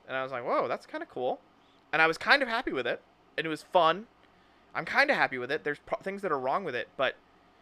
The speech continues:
like, but it was the best I could do with the computers I had. It would, like, mess up sometimes when I was putting the graphics in, just, like, and I wouldn't even know what the final finished product was gonna look li-,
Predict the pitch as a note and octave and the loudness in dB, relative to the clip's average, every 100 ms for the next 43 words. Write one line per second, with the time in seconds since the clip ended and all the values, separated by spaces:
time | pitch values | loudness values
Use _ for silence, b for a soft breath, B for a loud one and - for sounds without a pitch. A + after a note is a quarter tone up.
0 | _ _ D3+ D3 E3 F3 G3 E3+ D3 A#3 | _ _ 0 2 4 2 2 0 2 2
1 | G3 D#3+ F3+ D#3 B2 B2 - C#3+ E3+ D#3 | -2 -2 -2 -2 -4 -8 -8 -4 -2 0
2 | C3+ D3 C#3+ B2 A#2+ A2+ A2+ C#3+ C#3 - | 0 2 2 2 -6 -8 -4 -2 -2 2
3 | C#3 - C#3 D3 C#3 C3 A#2+ C#3 A#2+ B2 | 0 0 -2 -2 -2 -4 -4 -4 -2 0
4 | A#2+ C3+ - C3 B2 B2 G#2+ G#2 C3 D3 | 0 0 -6 -6 -6 -8 -6 -2 0 -2
5 | D3+ C#3 C3 C3 C#3 C#3 - C3 - _ | -4 -6 -2 2 4 2 -2 -6 -16 _
6 | - D3 C#3 - C3+ B2+ C#3 B2 C3 C3+ | -4 -4 -4 -4 -6 -2 0 0 0 -4
7 | C#3 C#3 C3 C#3 C#3+ | -6 -6 -6 -4 -6